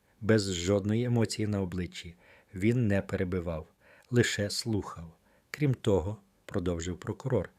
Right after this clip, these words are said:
отримано підтвердження з незалежної експертизи. У конверті, вилученому із зали під час попереднього слухання, містилась готівка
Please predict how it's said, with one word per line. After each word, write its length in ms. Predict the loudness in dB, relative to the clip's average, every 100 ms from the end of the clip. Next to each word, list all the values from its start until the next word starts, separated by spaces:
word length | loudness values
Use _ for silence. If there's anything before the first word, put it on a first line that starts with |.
| _ _
отримано 540 | -4 0 0 2 0
підтвердження 800 | -2 -6 -2 -2 -2 -4 -4 -4
з 80 | -2
незалежної 720 | 0 0 -2 -4 -4 -4 -4
експертизи. 800 | -4 -8 -8 -8 -4 -4 -4 -10 -16 -20 -20 _
У 80 | -8
конверті, 720 | 0 2 4 4 2 -6 -12 -12 -2
вилученому 720 | 2 4 2 -2 -4 -2 -2
із 120 | -4
зали 280 | -4 -4 -6
під 220 | -8 -10
час 220 | -8 -8
попереднього 640 | -10 -10 -6 -6 -6 -8 -8
слухання, 640 | -4 -4 -2 -2 -2 -4 -10 -20 -10 0
містилась 540 | 0 0 0 2 0
готівка 680 | -2 -2 0 0 -2 -8